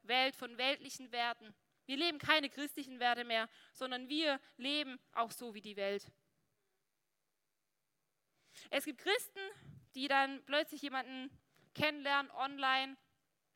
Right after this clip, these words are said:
vielleicht so auf der Arbeit, und du hörst sie sagen, „Hey,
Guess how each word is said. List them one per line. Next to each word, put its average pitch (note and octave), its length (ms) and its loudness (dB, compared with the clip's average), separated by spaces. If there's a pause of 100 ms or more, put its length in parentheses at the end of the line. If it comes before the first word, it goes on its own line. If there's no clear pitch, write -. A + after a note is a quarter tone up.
(200)
vielleicht B3+ 240 0
so E4 120 2
auf C#4+ 120 4
der - 160 0
Arbeit, C#4+ 480 2 (680)
und C#4 400 -4
du C#4+ 60 -6
hörst D4+ 200 2
sie C#4 80 -4
sagen, D#4 280 4
„Hey, E4 340 10